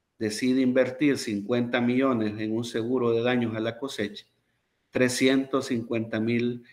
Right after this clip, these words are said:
agricultores estarían contentos con el gobierno y estarían dispuestos a votar en una potencial reelección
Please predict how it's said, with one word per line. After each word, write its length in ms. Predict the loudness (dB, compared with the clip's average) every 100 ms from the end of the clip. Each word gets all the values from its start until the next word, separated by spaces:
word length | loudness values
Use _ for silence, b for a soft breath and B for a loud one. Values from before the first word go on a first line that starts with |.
| b
agricultores 1040 | -2 -2 0 -2 0 4 6 6 2 -4 -16 _ _ -6
estarían 880 | -4 2 4 6 4 4 0 -4 -14 _
contentos 580 | 0 2 2 0 0 -6
con 200 | -2 0
el 100 | 0
gobierno 580 | 0 2 2 2 -4 -8 _ _ _ -4
y 80 |
estarían 480 | -2 0 4 4 4
dispuestos 520 | 0 -2 -6 -4 -4
a 40 | -2
votar 420 | -2 -2 0 0
en 100 | 2
una 240 | 2 0
potencial 540 | -4 -6 -4 -4 -6 -8
reelección 480 | -10 -14 -16 -20